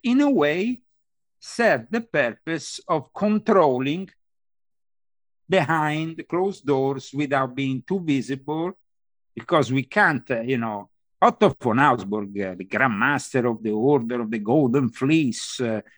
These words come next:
the, the, the, the guy who was connected to the Teutonic Knights, uh,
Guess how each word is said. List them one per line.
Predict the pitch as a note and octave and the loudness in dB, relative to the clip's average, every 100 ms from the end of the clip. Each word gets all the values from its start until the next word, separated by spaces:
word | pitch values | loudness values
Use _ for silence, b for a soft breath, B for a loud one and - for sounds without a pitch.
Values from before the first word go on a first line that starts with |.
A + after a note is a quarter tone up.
| _ | _
the, | B2 B2+ | 2 2
the, | A#2 A#2 | 4 2
the, | A2+ A2+ A2 G#2+ G#2+ G#2+ | 0 0 0 -2 -4 -6
the | G#2 | -2
guy | B2+ D3+ D3+ D3 C#3 B2 | 2 4 4 0 0 0
who | C3+ C#3 | 0 -2
was | C3 C3 | -2 -4
connected | - B2 C3+ C3+ - C3 | -6 -6 -4 -6 -6 -6
to | C3+ | -2
the | C3 | -2
Teutonic | - D3+ D3 D#3 D#3 C#3+ - | 0 -2 2 4 4 -2 -4
Knights, | C#3+ D3+ E3 C3 A2 - - - | 0 0 0 -2 -4 -8 -14 -6
uh, | A#2 | -4